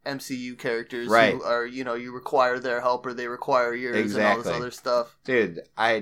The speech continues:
Speaker 2: that would make trillions of dollars.
Speaker 1: <laughs> Yeah, right?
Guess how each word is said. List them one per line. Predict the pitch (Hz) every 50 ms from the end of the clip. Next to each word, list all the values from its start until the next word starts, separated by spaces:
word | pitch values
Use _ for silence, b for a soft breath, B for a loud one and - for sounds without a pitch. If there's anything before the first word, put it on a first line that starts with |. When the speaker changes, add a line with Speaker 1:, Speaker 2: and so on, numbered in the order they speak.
| 101 101
Speaker 2:
that | 120 120 123
would | 127 127 127
make | 127 127 123 120 - - - - - _ _ -
trillions | - - 143 139 143 139 131 131 131 131 131 127
of | 123 113 104
dollars. | 113 107 113 123 120 92 - - - - - - 269
Speaker 1:
<laughs> | -
Yeah, | - 190 127 123
right? | 127 131 131 131 143 143